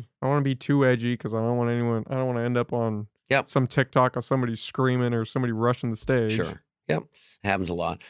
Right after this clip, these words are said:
Speaker 2: Um, even when I walk on stage, I'll do more of an adult show. It's still tongue in cheek. The adults will get the jokes. The, the, you know, the kids won't. But there's still some adult jokes because that's the way I, but, but I would never, uh, you know, offend a child because I don't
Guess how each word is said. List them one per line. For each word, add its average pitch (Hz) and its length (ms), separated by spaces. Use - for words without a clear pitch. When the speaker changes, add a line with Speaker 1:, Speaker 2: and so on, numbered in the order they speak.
Speaker 2:
Um, 87 320
even 92 220
when 85 100
I 87 40
walk 85 220
on 90 140
stage, - 240
I'll 87 100
do 92 160
more 90 180
of 78 60
an 80 80
adult 82 360
show. - 260
It's - 100
still 113 180
tongue 80 220
in 73 100
cheek. 69 300
The 87 100
adults 98 240
will 90 60
get 85 140
the 78 80
jokes. 78 320
The, 80 260
the, - 180
you 85 140
know, 80 180
the - 60
kids 85 260
won't. 73 280
But - 100
there's 104 160
still 90 220
some 73 140
adult 76 180
jokes 82 300
because 78 280
that's 78 220
the - 80
way - 400
I, 101 60
but, 98 300
but 95 300
I 87 100
would 90 140
never, 87 340
uh, 90 60
you 78 120
know, 87 140
offend 82 260
a 71 40
child 87 360
because 78 340
I 73 100
don't 78 260